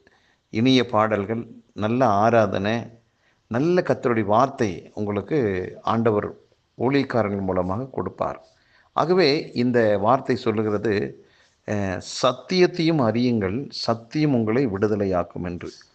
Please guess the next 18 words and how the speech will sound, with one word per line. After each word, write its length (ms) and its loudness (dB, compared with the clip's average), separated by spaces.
இன்றைக்கு 420 2
நீங்கள் 240 2
ஆவலோடு, 640 4
வாஞ்சையோடு, 760 2
தாகத்தோடு 760 0
நீங்க 380 -2
ஆலயத்துக்கு 520 -2
செல்லும்போது, 800 -4
அந்த 300 0
சத்தியம் 760 -2
விடுதலையாக்குமா? 920 -2
எப்படிப்பட்ட 680 -2
காரியத்திலிருந்து 960 0
என்றால், 580 -4
நம்முடைய 380 0
வாழ்க்கையில் 560 0
இருக்கிற 440 -2
களிம்புகள், 640 -2